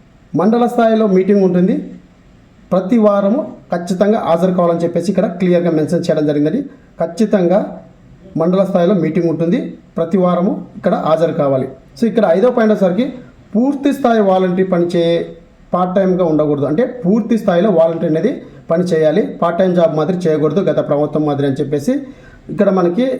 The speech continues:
క్లియర్గా మెన్షన్ చేయడం జరిగిందండి. అలాగే మనకి ఇక్కడ most important అండి. So, ఇది నిజమో అబద్ధమో తెలియదు,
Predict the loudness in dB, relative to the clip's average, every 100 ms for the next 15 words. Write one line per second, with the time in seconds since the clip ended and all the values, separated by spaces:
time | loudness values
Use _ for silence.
0 | -10 -6 0 2 2 2 0 0 0 0
1 | 0 0 2 0 0 -4 -14 -20 -12 0
2 | 0 2 2 2 0 -4 -6 -8 -2 2
3 | 2 0 -6 -16 -8 -2 0 2 2 2
4 | 2 2 2 2 0 -2 -2 2 2 0
5 | -4 -14 -6 -2 0 2 0 0 -2 0
6 | -2 -2 0 -2